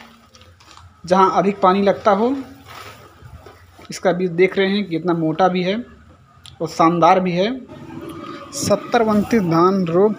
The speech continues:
कीड़े और सूखा के प्रति सहनशील होता है। सत्तर और उनतीस पैदावार के बारे में बात करें तो तीस से चालीस कुंटल प्रति एकड़ पैदावार देने में सक्षम है। मोटा धान होने के कारण काफ़ी वजनदार भी होता है।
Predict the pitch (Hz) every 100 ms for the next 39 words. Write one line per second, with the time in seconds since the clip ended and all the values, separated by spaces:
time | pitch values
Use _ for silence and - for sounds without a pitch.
0 | - 180 185 202 - 196 185 - 180 226
1 | 226 226 202 202 196 - - 165 175 208
2 | 190 - 190 196 190 196 196 208 - _
3 | - - - - 190 190 247 233 220 226
4 | 226 240 - 190 185 202 190 202 - 180
5 | 165 196 208 180 190 190 190 202 185 202
6 | 202 202 _ _ _ - 220 214 - 208
7 | 214 - _ _ - 175 208 - 196 190
8 | 202 - 190 - 180 208 190 - 165 180
9 | 180 175 170 180 190 185 - 156 - 202
10 | 190 196 202 208 - _ _ - - -
11 | - 180 202 202 247 202 226 180 180 202
12 | 226 220 180 175 180 208 202 - 185 175
13 | - 214 180 196 190 165 185 196 196 190
14 | 208 190 196